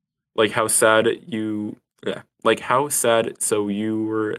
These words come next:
have to be a grown-ass man taking your anger out on high school and college kid. How sad do you have to be, I imagine is what he would try to write.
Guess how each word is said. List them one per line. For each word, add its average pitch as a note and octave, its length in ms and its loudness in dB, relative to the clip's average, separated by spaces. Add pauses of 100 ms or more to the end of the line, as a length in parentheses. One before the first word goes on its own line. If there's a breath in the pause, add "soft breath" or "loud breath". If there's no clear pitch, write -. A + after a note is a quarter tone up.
have G#2 420 -2
to G#2 160 -4
be G#2 300 -2
a G2+ 120 0
grown-ass G#2+ 1500 -6
man G2+ 380 -2
taking G#2 380 -6
your G#2+ 120 -6
anger G#2 380 -4
out G2 260 0 (100)
on F#2+ 520 -6
high - 220 -2
school G2+ 280 -2
and F#2+ 140 -8
college F#2+ 320 -4
kid. F#2 260 -10 (960)
How A#2+ 120 2
sad G2+ 320 0
do G2+ 80 -4
you F#2+ 320 -2
have G2 200 -14
to F#2+ 80 -10
be, - 180 -10
I - 80 -12
imagine F#2+ 400 -14
is - 60 -20
what F#2+ 80 -6
he F2+ 40 -4
would F2+ 80 -10
try - 180 -14
to - 140 -14
write. F#2+ 260 -10